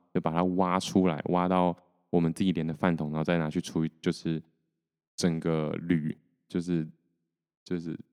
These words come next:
超级厨余集中地去倒。哎，<laughs> 我现在想想真的很可怕。然后我，反正我要解释，就是没有办法直接倒嘛，所以他们就要用挖的，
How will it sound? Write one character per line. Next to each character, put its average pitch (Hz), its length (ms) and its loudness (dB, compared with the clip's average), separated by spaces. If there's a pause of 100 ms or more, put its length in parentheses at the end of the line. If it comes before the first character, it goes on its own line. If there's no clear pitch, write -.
(100)
超 104 340 6
级 78 600 -4 (100)
厨 82 240 2
余 80 160 4
集 80 140 -6
中 80 260 0
地 80 160 -4 (280)
去 - 160 -6 (220)
倒。 - 300 2 (1300)
哎， 82 680 -4 (140)
<laughs> 87 140 4
我 82 60 0
现 92 140 2
在 104 60 6
想 82 200 0
想 80 100 0
真 82 120 0
的 80 60 -2 (340)
很 85 540 4
可 87 200 2
怕。 78 280 -2
然 98 120 2
后 92 120 -2
我， 92 140 6
反 95 160 2
正 95 80 4
我 92 80 4
要 95 100 6
解 80 180 0
释， 76 160 -4
就 82 100 -4
是 87 220 0
没 95 120 2
有 107 40 6
办 107 100 2
法 92 80 2
直 87 100 0
接 85 100 4
倒 92 200 4
嘛， 80 160 -2
所 - 160 0
以 90 140 4
他 90 240 -2
们 87 140 2
就 90 120 -2
要 87 300 2
用 85 300 -2
挖 76 240 -4
的， - 100 -8